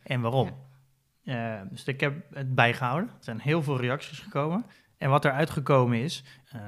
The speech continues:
Speaker 1: onder de luisteraars, die, eh, geeft voor vierendertig procent de voorkeur aan, eh, Amazon, eenendertig procent aan Microsoft, vijfentwintig procent aan Apple, tien procent aan Google en nul procent aan,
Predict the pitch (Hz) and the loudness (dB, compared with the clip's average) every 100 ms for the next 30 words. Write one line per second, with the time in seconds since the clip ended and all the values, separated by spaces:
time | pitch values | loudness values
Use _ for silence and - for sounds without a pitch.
0 | 101 120 127 120 120 139 156 156 156 160 | -8 0 2 4 4 4 2 -2 -4 -4
1 | - 120 117 - 123 - - 113 - 160 | -4 -4 -4 -6 -8 -8 -10 -8 -2 0
2 | 147 131 127 - 131 135 117 113 110 123 | 0 0 -4 -8 -4 -4 -4 -6 -4 -2
3 | 120 117 113 117 107 104 107 131 143 143 | 0 0 0 -2 -6 -6 -6 -4 0 2
4 | 151 190 - - - 139 147 135 123 117 | 2 0 -6 -20 -8 0 2 2 0 -2
5 | - - 120 110 107 117 131 131 131 135 | -8 -6 -6 -2 -2 0 -2 -4 -4 -6
6 | 135 - - 143 143 143 131 - - 117 | -8 -10 -2 0 0 -2 -8 -8 -6 -4
7 | 110 123 131 139 143 - - _ _ 156 | -6 -8 -4 -2 -2 -4 -20 _ _ 0
8 | 156 143 135 135 120 113 117 135 135 131 | 0 0 -2 0 -2 0 2 2 2 0
9 | 120 127 143 143 - 131 131 123 120 107 | 0 4 4 2 -2 -6 -4 -6 -6 -8
10 | 104 104 | -8 -10